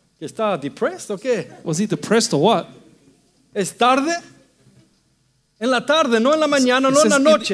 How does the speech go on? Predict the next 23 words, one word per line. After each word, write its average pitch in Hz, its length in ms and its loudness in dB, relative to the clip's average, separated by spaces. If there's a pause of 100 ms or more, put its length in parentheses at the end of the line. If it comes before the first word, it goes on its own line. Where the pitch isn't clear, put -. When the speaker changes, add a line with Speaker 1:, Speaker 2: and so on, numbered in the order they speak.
Speaker 2:
evening, 180 300 -2
not 226 160 0
at 233 120 -8
night. 185 480 -2
Speaker 1:
En 233 120 -4
la 240 120 2
tarde, 269 280 0
digamos 262 280 0
que 233 120 -6
son 254 160 -2
las 214 120 2
dos 233 220 2
o 233 100 0
tres 233 240 0
de 247 80 0
la 247 140 2
tarde. 247 420 -2
Speaker 2:
Two 262 180 -6
or 185 40 -4
three 233 220 -2
in 214 60 -4
the 202 100 -2
afternoon. 202 520 -2